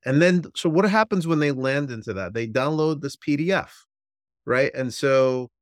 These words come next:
well, the first thing is when you download a P D F, most people go out of the web experience wherever they are, right? They may fill in a form, may not, depends on your setting, but they, they go somewhere else. And now they, they kind of lose track of your micro,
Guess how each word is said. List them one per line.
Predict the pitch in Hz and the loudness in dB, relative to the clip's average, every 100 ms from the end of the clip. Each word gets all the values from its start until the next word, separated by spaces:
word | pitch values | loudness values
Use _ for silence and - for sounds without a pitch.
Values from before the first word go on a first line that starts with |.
| _ _ _ _ - | _ _ _ _ -2
well, | 139 147 151 | 2 4 2
the | 135 123 | -4 -14
first | - 185 202 | -6 -4 -4
thing | - 156 147 | -4 -2 -2
is | 131 | -4
when | 127 | -6
you | 127 | -6
download | 113 139 160 170 151 | -2 0 0 0 -2
a | 131 | -4
P | 143 | -6
D | 127 131 | -8 -4
F, | 127 | -4
most | 113 127 139 | -4 -6 -6
people | - 135 127 123 117 110 | -8 -6 -4 -6 -8 -8
go | 123 127 131 120 - | 0 2 2 0 -4
out | 139 156 | 0 2
of | 147 117 | 0 -4
the | 113 113 | -6 -4
web | 107 117 117 | -4 -4 -4
experience | 107 - 107 98 98 101 | -8 -8 -6 -6 -4 -8
wherever | 101 101 101 98 | -8 -8 -8 -10
they | 95 92 | -10 -8
are, | 90 92 101 107 _ _ _ | -8 -8 -8 -10 _ _ _
right? | 110 101 | -4 -2
They | 104 | 0
may | 110 120 | -2 -4
fill | - 131 123 | -4 -4 -2
in | 120 | -4
a | |
form, | 107 - 113 113 107 | -6 -6 -4 -4 -4
may | 98 | -6
not, | 101 127 131 101 | -6 -4 -4 -6
depends | - 113 107 | -10 -10 -8
on | 104 | -8
your | 98 98 | -10 -6
setting, | - 123 113 | -4 -4 -4
but | 110 | -8
they, | 104 117 110 _ _ _ _ | -6 -6 -8 _ _ _ _
they | 127 | -8
go | 110 110 160 170 | -6 2 4 4
somewhere | - 135 123 120 113 110 - | 2 -2 0 0 0 -2 -6
else. | 117 80 - - - - _ - | -8 -8 -12 -20 -20 -20 _ -12
And | 110 | -6
now | 120 147 | -2 -2
they, | 147 131 120 113 _ _ _ _ _ _ _ 117 | 0 0 -2 -6 _ _ _ _ _ _ _ -6
they | 117 110 | -4 -4
kind | - | -6
of | 110 | -8
lose | 101 120 147 - | -4 -2 -2 -4
track | - 123 117 | -2 -2 -2
of | 113 | -4
your | 104 104 104 | -6 -6 -4
micro, | 98 110 117 - | -4 -4 -4 -8